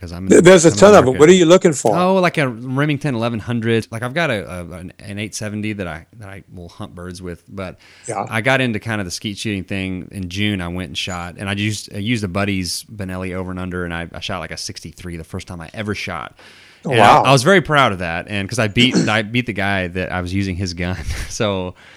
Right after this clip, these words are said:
Speaker 1: I felt kinda bad about that. But then I kinda got, got, gave me the itch that I need to, I need a shooting shotgun. And so, yeah, so if you, uh, if you hear
Speaker 2: Well,
Speaker 1: of any
Speaker 2: I, I, I'll tell you, you know, i-, i-, you know, if you wanna talk about that for a second, um,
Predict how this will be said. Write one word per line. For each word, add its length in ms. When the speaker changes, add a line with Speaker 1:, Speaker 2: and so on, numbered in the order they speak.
Speaker 1:
I 60
felt 220
kinda 160
bad 160
about 200
that. 200
But 100
then 140
I 80
kinda 240
got, 340
got, 460
gave 160
me 60
the 180
itch 240
that 280
I 60
need 200
to, 260
I 40
need 140
a 40
shooting 440
shotgun. 680
And 140
so, 460
yeah, 180
so 140
if 140
you, 180
uh, 240
if 100
you 120
hear 120
Speaker 2:
Well, 160
Speaker 1:
of 60
any 120
Speaker 2:
I, 120
I, 140
I'll 60
tell 220
you, 120
you 180
know, 260
i-, 320
i-, 240
you 300
know, 100
if 140
you 60
wanna 300
talk 180
about 160
that 140
for 80
a 60
second, 420
um, 360